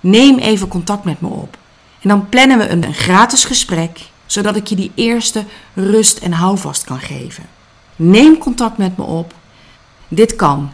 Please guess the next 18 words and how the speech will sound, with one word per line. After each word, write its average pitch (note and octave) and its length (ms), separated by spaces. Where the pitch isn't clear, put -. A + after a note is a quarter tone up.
via G#3 300
Instagram, A3 640
Cara D#3 360
Cares. G#3 720
Stuur F#3 300
me F3+ 100
even D#3+ 220
een D3+ 100
D D#3 240
M. C4 160
Of - 460
je A#3+ 120
kan C4+ 180
een A#3+ 120
mail A3 200
sturen F#3 560
naar E3 180
cara A3 480